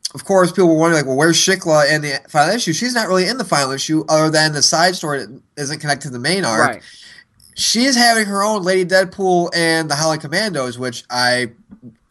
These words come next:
Speaker 1: pre-ordered over at Bob's. Like, I told us, "I want this book." Like, you
Speaker 2: Yeah,
Speaker 1: know?
Speaker 2: and that's understandable because you're gonna go for that connection. You probably, but then here's the thing. You were gonna buy that no matter what.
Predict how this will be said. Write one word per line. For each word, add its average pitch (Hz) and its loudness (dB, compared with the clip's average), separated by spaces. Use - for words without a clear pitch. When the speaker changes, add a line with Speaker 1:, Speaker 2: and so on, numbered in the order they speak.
Speaker 1:
pre-ordered 135 -2
over 120 -2
at - -10
Bob's. 165 -2
Like, 98 -10
I 123 0
told 160 2
us, 113 0
"I 113 -2
want 127 -2
this 123 -2
book." - -4
Like, 120 0
you - -4
Speaker 2:
Yeah, 311 6
Speaker 1:
know? 294 2
Speaker 2:
and 269 2
that's 330 2
understandable 220 -2
because 214 -6
you're 208 -2
gonna 208 -6
go 214 0
for 190 -12
that 165 -2
connection. 180 -8
You 285 -4
probably, 302 2
but 220 -10
then 254 -6
here's 285 -4
the 247 -10
thing. 233 -4
You 262 2
were 381 6
gonna 302 -2
buy 226 2
that 262 0
no 220 -2
matter 175 0
what. 196 -2